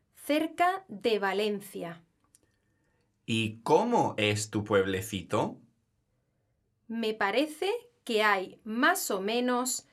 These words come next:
Speaker 1: quinientos habitantes. Está en el campo y es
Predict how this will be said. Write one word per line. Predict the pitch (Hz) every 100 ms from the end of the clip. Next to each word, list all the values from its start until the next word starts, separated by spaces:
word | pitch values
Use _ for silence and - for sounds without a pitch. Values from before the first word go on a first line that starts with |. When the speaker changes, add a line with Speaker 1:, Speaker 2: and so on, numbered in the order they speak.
| _ _ -
Speaker 1:
quinientos | 254 247 262 285 302 330 339 - -
habitantes. | 214 196 190 226 220 202 190 180 175 - _ _ _ _ _ _ _ -
Está | 240 - 285 320 403 - -
en | 247 240
el | 214 208
campo | 262 254 240 196 202 285 - _ _ _ -
y | 254 240
es | 214 - -